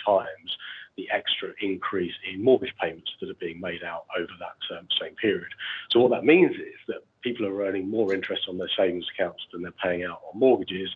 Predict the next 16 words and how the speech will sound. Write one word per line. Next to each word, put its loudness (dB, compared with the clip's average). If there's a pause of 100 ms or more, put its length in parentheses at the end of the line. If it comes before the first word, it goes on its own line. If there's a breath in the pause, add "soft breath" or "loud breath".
(440 loud breath)
That's 2
more -2 (100)
money 2
in -4 (120)
consumers' -4 (100)
pockets. -6 (440 loud breath)
That's 0
money 0
that -18
they -10
can -14
go -8
out, -8 (240)
um, -12
and -16 (120)
spend. -2